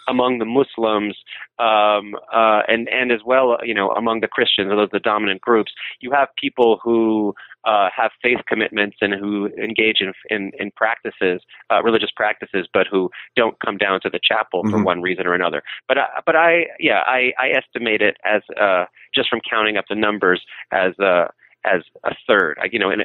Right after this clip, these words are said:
Speaker 1: in, like, in Ramadan, I, I would assume that that number is, is higher.
Speaker 2: Mm-hmm, mm-hmm. I see. So tell us a little bit about the chaplaincy there. Um, who, who are the people who serve as chaplains? How many are there? And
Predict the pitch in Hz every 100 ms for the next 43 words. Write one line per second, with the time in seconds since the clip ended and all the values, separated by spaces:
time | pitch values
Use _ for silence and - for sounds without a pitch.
0 | - 117 107 - 110 113 120 120 113 107
1 | 107 82 95 - 101 98 95 104 95 90
2 | 92 95 95 90 87 - - 87 - 82
3 | 80 64 69 _ 104 95 101 98 101 104
4 | 104 - - 104 98 139 131 - - 180
5 | 196 143 151 147 131 123 123 - 143 139
6 | 127 110 104 95 107 104 104 110 - -
7 | 113 110 110 107 104 _ - - - 175
8 | 170 160 151 131 - 117 113 110 107 113
9 | 98 95 - 92 - 90 87 - _ -
10 | 113 107 104 101 101 101 92